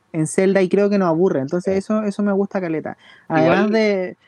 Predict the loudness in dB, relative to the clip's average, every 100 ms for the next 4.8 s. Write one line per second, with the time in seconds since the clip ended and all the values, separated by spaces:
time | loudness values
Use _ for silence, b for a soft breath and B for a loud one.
0 | b -2 0 2 0 0 0 0 -2 -2
1 | -2 -2 -2 -4 -2 2 2 2 0 0
2 | 2 2 2 0 0 -2 -4 -6 -2 2
3 | 0 -2 -6 -6 -6 -8 -8 -6 -6 -8
4 | _ 0 0 0 -2 -2 -2